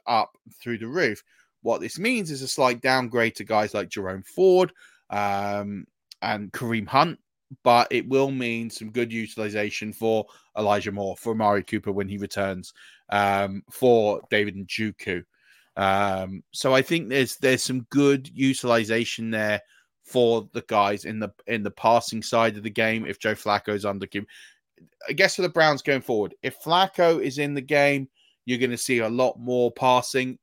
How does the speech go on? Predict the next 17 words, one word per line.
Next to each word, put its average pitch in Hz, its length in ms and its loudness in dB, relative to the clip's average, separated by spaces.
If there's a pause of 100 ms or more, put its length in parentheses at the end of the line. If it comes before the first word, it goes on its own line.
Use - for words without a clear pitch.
That's 113 220 -2
good 123 340 0
for 120 160 -8
the 117 100 -2
receivers 135 720 -2 (240)
from 131 160 -12
the 131 80 -4
Browns 131 380 -2
on 131 100 -2
your 127 140 -4
team. 135 340 -2 (460)
If 110 120 -6
you 107 60 -14
see 127 160 -4
D 120 220 -2
T 123 220 0
R, 143 280 4